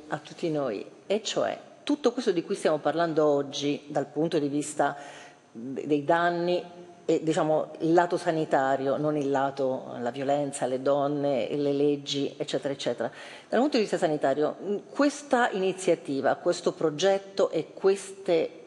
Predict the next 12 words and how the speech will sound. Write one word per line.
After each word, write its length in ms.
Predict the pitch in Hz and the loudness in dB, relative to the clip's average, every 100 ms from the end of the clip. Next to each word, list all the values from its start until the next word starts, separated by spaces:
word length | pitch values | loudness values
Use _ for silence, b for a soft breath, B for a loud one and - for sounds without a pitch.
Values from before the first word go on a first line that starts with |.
| - | -6
cose 540 | - 202 151 135 135 | 4 6 6 2 -4
che 160 | 135 156 | -2 -2
voi 280 | 147 165 147 | 0 2 2
fate 840 | - 156 160 131 170 185 185 - | 2 2 2 2 0 0 -4 -6
e 100 | - | -4
che 120 | - | -4
fanno, 600 | 156 - 156 175 175 147 - | -4 2 2 2 0 0 0
eh, 220 | 147 147 135 | -2 -2 -2
producono 400 | 151 160 185 156 | -2 2 2 4
dei 140 | 151 | 2
risultati 600 | 151 156 151 170 160 147 | 2 -2 -2 -2 -2 -4
sulla, 480 | - 135 113 80 | -8 -6 -2 -4